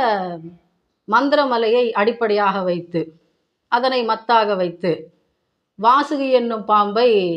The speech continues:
கயிறாக வைத்து, இருபுறமும் கடையலாம் பார்க்கடலை அப்படின்னு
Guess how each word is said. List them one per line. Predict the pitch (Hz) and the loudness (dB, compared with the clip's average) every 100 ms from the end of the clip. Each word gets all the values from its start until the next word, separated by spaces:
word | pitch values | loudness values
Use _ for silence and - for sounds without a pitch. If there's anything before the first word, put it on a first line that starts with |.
| 160 214 | -2 0
கயிறாக | 226 233 220 214 196 | 4 4 4 2 -2
வைத்து, | 185 180 240 170 - _ _ _ _ _ _ | -6 -4 0 0 -2 _ _ _ _ _ _
இருபுறமும் | - 285 311 254 247 254 294 226 202 180 | -4 0 2 4 2 0 -4 -4 -6 -4
கடையலாம் | 175 220 208 190 196 180 139 - _ | 0 2 2 2 2 0 -4 -14 _
பார்க்கடலை | 214 214 208 190 196 | 2 2 0 -2 -2
அப்படின்னு | 190 180 196 190 180 | -4 -4 -2 -2 -2